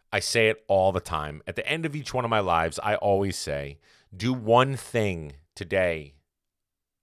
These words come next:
to help another person, to invest in them,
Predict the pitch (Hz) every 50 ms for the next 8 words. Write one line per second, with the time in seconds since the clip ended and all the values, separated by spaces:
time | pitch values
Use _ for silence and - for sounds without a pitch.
0 | _ _ _ _ _ - - - - 113 123 - - 127 120 117 113 - - -
1 | 98 90 - - - 64 64 65 - _ _ _ _ _ _ _ _ - - -
2 | 101 101 90 113 117 104 - - 101 87 78 73 73 67 65 -